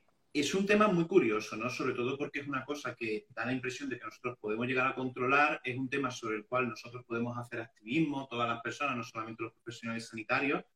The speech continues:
y es un tema que, sinceramente, como es algo de cocina, es algo que nosotros podemos controlar, pues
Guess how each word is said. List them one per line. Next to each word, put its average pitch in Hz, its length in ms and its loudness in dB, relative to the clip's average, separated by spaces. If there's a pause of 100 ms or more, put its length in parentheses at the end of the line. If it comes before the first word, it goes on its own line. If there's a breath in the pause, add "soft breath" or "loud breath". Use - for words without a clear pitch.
(360 soft breath)
y 135 340 8
es 139 180 0
un 160 240 0
tema 156 360 2
que, 156 500 4
sinceramente, 139 560 -4
como 127 160 0
es 123 60 0
algo 143 200 2
de 147 120 2
cocina, 156 580 2
es 127 60 -2
algo 143 180 2
que 143 60 -6
nosotros 143 320 -12
podemos 156 200 -4
controlar, 165 380 0
pues 127 200 -2